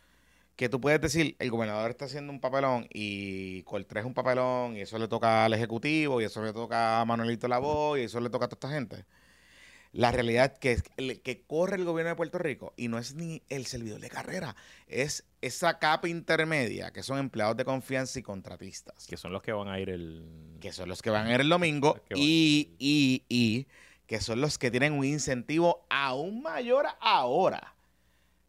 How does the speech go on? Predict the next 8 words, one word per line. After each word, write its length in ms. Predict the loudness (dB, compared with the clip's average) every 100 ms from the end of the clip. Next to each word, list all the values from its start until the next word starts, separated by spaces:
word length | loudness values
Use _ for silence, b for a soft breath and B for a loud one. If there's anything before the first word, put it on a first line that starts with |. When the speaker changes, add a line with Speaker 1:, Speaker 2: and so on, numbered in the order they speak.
| -8
Speaker 1:
No 160 | 0
tan 200 | 2 2
solo 480 | 2 4 6 4 2
de 100 | 2
defender 460 | 2 2 0 4 4
a 80 | 4
su 140 | 4
gallo, 480 | 4 4 2 -4